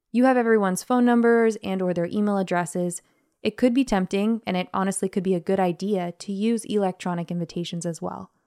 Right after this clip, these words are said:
What I'll say is the advantage to electronic invites is you're able to communicate with your guests, giving them updated information as the event gets closer. With mailed invitations,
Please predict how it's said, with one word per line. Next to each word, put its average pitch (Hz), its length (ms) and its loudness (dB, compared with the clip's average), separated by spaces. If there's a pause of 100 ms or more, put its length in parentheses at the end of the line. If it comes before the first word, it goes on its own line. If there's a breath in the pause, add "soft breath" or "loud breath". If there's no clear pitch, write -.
(420)
What 220 120 4
I'll 233 120 6
say 247 280 4
is 254 120 2
the 233 100 8
advantage 190 580 2
to 175 440 0 (420)
electronic 196 680 4
invites 180 560 -4 (100)
is 190 220 6
you're 208 180 4
able 220 320 2
to 202 160 0
communicate 190 600 0
with 185 200 -4
your 175 120 -2
guests, 175 520 -2
giving 202 280 2
them 180 180 -2
updated 180 440 0
information 175 640 -4
as 185 200 -2
the 180 120 0
event 175 200 -4
gets - 160 -8
closer. - 540 -6 (500)
With 202 180 2
mailed 240 280 4
invitations, 175 840 0